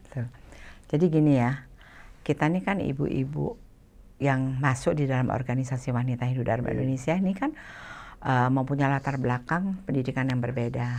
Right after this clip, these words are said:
Speaker 2: Iya.
Speaker 1: Terus kemudian kita menyatukan mereka ke-, untuk kepentingan umat ya.
Speaker 2: Iya, iya.
Speaker 1: Jadi organisasi W H D I ini adalah organisasi lembaga kemasyarakatan yang berdasarkan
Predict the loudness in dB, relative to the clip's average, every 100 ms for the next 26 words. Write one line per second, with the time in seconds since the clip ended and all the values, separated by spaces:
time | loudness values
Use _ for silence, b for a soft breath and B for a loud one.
0 | -8 B -14 -12 -12 -14 B B B -4
1 | -2 -2 0 2 2 2 2 2 0 -2
2 | -4 -12 B B -4 -2 0 2 2 2
3 | 2 0 -4 -2 0 0 -2 -4 -4 -4
4 | -6 -8 -6 -4 -2 -2 0 0 0 -2
5 | -2 -4 -4 -4 -4 -6 -8 -10 -6 -2
6 | 2 2 2 0 0 -4 -2 0 0 0
7 | 0 0 2 2 2 2 0 0 0 -2
8 | -2 -6 -4 -4 -6 B B -2 2 4
9 | 2 0 -2 0 -2 -2 -4 -4 -4 -4
10 | -6 -6 -2 -2 -2 B B B 0 2
11 | 2 2 0 -2 -4 -4 -4 -4